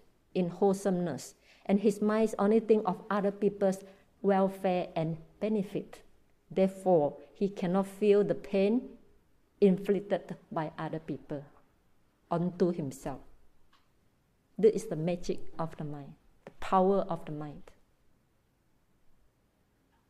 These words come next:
Okay, another, in, another incident I would like to relate to you is a monk's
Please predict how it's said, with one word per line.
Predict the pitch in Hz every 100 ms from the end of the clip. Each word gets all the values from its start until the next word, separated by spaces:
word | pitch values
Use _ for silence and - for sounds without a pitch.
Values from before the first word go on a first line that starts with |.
| _ _ - - _ - - - -
Okay, | 196 165 185
another, | 202 240 285 - - -
in, | 214 208 208
another | 202 214 226 254 254 247 -
incident | 240 269 208 175 175 196 202 - -
I | 175
would | 170
like | 185 190 185
to | 170
relate | 170 170 180 175 - -
to | 165
you | 165 185 190
is | 175 170 - - _ _ _ _ _ _ _ _ _ -
a | 175
monk's | 165 175 196 220 214 - - - -